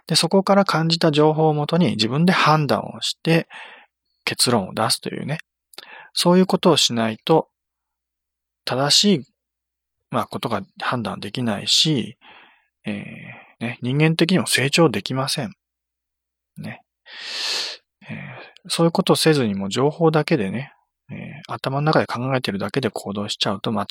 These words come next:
った行動しかできなくなってくるので、え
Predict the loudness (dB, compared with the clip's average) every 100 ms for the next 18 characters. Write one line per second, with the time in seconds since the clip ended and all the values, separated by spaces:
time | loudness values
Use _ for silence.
0 | -4 -2 -4 -4 -2 0 0 0 -4 -4
1 | -4 -4 -4 -10 -10 -14 -10 -12 -6 0
2 | 0 0 -14 -16 -12 -8 -8 -10 -16 _
3 | _ -12 -12